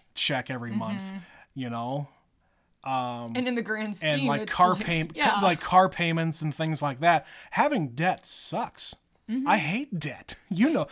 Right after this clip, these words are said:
Speaker 1: you know this better than anybody. I hate debt.
Speaker 2: Big or small.
Speaker 1: Yeah. So, you know, that, that kind of a thing, it just gets your mind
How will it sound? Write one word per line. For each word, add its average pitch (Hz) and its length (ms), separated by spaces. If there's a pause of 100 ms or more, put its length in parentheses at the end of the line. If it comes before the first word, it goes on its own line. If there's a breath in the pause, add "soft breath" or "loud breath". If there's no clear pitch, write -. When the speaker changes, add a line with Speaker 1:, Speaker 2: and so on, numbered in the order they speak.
(140)
Speaker 1:
you 254 200
know 220 160
this 185 160
better 202 240
than 196 140
anybody. 151 580
I 208 240
hate 160 380
debt. 190 320
Speaker 2:
Big 269 220
or 240 160
small. 185 480
Speaker 1:
Yeah. 196 360 (520 loud breath)
So, 160 680 (340)
you 185 140
know, 165 180
that, 165 240
that 185 260
kind 190 260
of 160 80
a 151 60
thing, 170 440 (260 loud breath)
it 165 140
just 170 240
gets - 260
your 156 80
mind 143 560